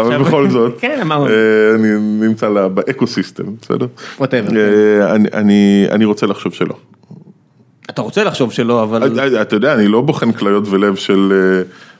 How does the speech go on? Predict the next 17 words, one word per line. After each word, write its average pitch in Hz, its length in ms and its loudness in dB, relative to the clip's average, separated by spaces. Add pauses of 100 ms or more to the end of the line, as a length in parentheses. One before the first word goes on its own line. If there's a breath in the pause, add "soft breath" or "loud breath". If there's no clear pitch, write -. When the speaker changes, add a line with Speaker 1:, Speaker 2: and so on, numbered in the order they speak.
Speaker 2:
אה, 98 60 2
מי 101 120 2
שמחליט 104 480 -2
מה 101 120 -2
שהוא 107 160 0
מחליט, 117 400 0
אבל 90 260 -2 (320 loud breath)
אני 101 140 2
רוצה 95 180 -2
לחשוב 92 280 -4
של, 90 280 -2
אה, 90 240 -2 (640)
ש-, - 240 -8
שלמוצא 95 1120 -2
אין 92 200 0
כאן, 92 300 -4
אה, 92 40 -6